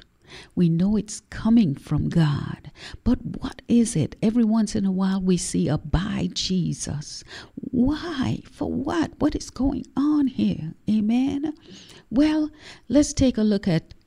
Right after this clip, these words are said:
John chapter one again, and just reading verses sixteen and seventeen. He says, "Of,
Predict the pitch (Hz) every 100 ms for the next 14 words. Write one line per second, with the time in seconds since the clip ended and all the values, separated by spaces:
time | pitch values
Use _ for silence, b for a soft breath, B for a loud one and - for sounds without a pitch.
0 | _ _ _ 175 196 185 190 - 196 -
1 | 202 202 180 196 214 165 147 147 175 B
2 | B B - 180 160 - - 247 277 -
3 | - - - - - 185 196 185 165 160
4 | 151 156 180 170 - - - 226 - -
5 | 214 196 - 175 165 - 190 170 160 143
6 | - - - 156 - B B B B 190
7 | - 202 151 170 - _ _ - 180 165